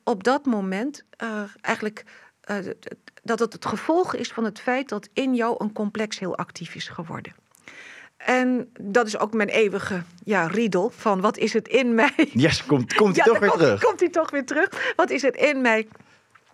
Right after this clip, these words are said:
Speaker 1: eh, dat ik, eh, hierop aansla?" En dus als jij inderdaad gewoon het, het,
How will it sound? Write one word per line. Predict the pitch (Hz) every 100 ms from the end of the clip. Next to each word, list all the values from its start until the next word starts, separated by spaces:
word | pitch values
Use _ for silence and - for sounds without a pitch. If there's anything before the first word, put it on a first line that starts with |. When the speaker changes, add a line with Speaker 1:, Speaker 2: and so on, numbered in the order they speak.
| -
Speaker 1:
eh, | 254 262
dat | 220 269
ik, | 226 -
eh, | 220 -
hierop | 233 208 196
aansla?" | 226 269 - 190 185 - - - - - -
En | 277 254
dus | 247 -
als | 254 -
jij | 214 214
inderdaad | - 233 226 202 -
gewoon | - 202 190 - - - _ -
het, | 110 -
het, | -